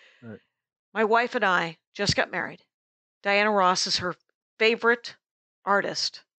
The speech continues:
Speaker 2: Could you get us near the front?" And he gives him a twenty.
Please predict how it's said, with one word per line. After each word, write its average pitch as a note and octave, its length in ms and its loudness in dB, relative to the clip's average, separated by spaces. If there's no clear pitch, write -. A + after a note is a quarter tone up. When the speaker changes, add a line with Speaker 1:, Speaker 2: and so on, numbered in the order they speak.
Speaker 2:
Could F#3+ 160 -6
you A3 80 -2
get G#3+ 220 2
us - 400 -4
near F#3+ 180 -2
the F3 100 -6
front?" E3+ 360 -12
And F3+ 80 -6
he G3 60 -2
gives F#3+ 200 2
him F3 100 -2
a F3+ 40 -2
twenty. - 400 -6